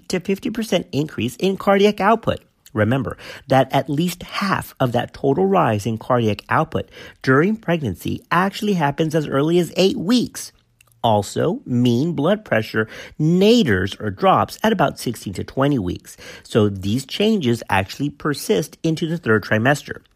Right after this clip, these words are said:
Now, because of the reduction in peripheral vascular resistance, stroke volume becomes augmented and it increases from early pregnancy until around sixteen weeks, after which it kind of plateaus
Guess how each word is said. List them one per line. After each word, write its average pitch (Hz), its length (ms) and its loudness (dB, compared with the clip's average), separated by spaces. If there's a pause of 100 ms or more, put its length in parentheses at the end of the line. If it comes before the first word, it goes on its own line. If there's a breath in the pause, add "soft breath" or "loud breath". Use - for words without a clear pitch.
(160)
Now, 117 120 0
because 113 380 -4
of 143 80 -2
the 170 100 0
reduction 185 680 -2 (260 loud breath)
in 123 140 4
peripheral 107 440 0
vascular 147 380 2
resistance, 139 640 -2 (160 loud breath)
stroke 240 480 2
volume 95 440 0 (160)
becomes 196 440 -2 (160)
augmented 180 720 0
and 135 100 2
it 110 140 2
increases 123 500 0
from 98 240 -6
early 95 220 -2
pregnancy 123 640 -4 (320 loud breath)
until 220 320 2
around 117 300 4
sixteen 95 560 -4
weeks, 156 400 0 (320 loud breath)
after 139 240 0
which 196 380 2
it 220 140 4
kind 160 180 0
of - 140 -6
plateaus 113 840 2